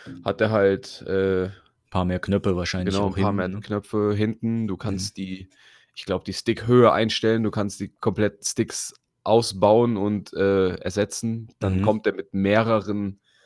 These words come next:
Speaker 1: Stick-Aufsätzen, ne, dass du den halt
Speaker 2: Ja.
Speaker 1: so konvex oder konkav hast da, die, die,
Speaker 2: Ja.
Speaker 1: die Mulde vom Stick selbst. Ähm,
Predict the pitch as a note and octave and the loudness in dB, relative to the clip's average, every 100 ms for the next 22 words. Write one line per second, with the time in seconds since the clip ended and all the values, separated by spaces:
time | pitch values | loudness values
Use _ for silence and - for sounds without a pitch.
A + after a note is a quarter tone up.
0 | _ _ _ - - A#2+ - A2+ B2+ A2 | _ _ _ -14 -4 -4 -2 0 0 2
1 | A2+ C3 - C3 C#3+ D3+ - _ _ _ | 0 0 -2 -2 -2 -4 -10 _ _ _
2 | _ G2+ A#2 G#2 G2 - F2+ F#2 F#2 G2 | _ -2 0 0 -2 -2 -6 -4 -4 -2
3 | F2 E2+ - _ _ _ _ _ G#2+ G2 | -4 -6 -14 _ _ _ _ _ -8 -6
4 | F2 E2 - - _ _ _ - A2 G2 | -6 -8 -12 -20 _ _ _ -6 -2 0
5 | A2 - - G2+ F#2+ G2 - G2+ A2 A#2 | -2 -2 -2 0 0 -2 -4 -2 0 0
6 | A#2+ A#2 A2 - G2+ G#2 G2 F#2+ F#2+ G2+ | 2 -2 -2 0 0 2 0 -2 -2 -4
7 | - _ _ _ F2+ G#2+ F2 F#2+ F#2+ G2 | -10 _ _ _ -4 -4 -4 -4 -2 2
8 | G#2+ A2+ G#2+ F#2+ - G2+ - G#2+ A2+ - | 4 4 0 -2 -4 -4 2 2 2 -6
9 | - _ - - - - - - - _ | -16 _ -20 -20 -20 -20 -18 -20 -20 _
10 | _ B2 A#2 A#2 A#2 A2+ A#2 A2+ A2+ A2 | _ 8 12 12 12 10 8 6 4 2
11 | G#2 | 0